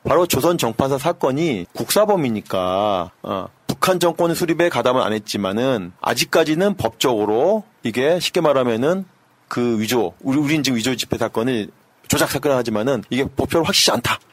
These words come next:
이래가지고 지금 유보가 돼 있는 거예요, 서원에. 그런-, 그런데, 그런데 어쨌거나 이 조선 정판사 위조 지폐 사건이 학문적으로 이천십오 년도에 임성욱 박사,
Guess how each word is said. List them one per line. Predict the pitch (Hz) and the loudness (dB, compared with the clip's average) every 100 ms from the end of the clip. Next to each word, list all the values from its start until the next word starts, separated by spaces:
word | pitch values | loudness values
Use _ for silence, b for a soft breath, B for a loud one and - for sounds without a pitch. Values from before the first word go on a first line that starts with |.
| _ | _
이래가지고 | 165 196 190 170 147 | 0 2 4 4 2
지금 | 135 | 0
유보가 | 135 170 180 | 0 2 2
돼 | 123 | 2
있는 | 104 98 | 0 -2
거예요, | 92 85 85 92 | -2 -4 -4 -6
서원에. | - 143 120 92 90 90 - - | -2 -2 -2 -4 -6 -8 -12 -8
그런-, | 127 | -6
그런데, | 120 135 127 139 170 | -2 0 2 4 2
그런데 | 139 139 | 2 0
어쨌거나 | 113 131 127 120 131 175 196 b b b | 2 0 0 2 4 2 0 b b b
이 | 123 | -6
조선 | 113 123 143 | -2 0 0
정판사 | 127 127 120 | 0 -2 0
위조 | 113 113 120 120 | 0 0 2 0
지폐 | 104 - | 0 -2
사건이 | 117 127 - 110 135 | -2 -2 -2 -2 0
학문적으로 | 127 202 220 208 147 104 131 123 92 - B B | 0 2 2 2 2 2 2 2 -2 -8 B B
이천십오 | 117 127 - 170 | -2 -2 0 2
년도에 | 160 113 101 101 117 | 2 0 0 0 0
임성욱 | 120 127 139 120 | 0 0 0 0
박사, | 104 - 101 95 123 | -4 -2 0 0 0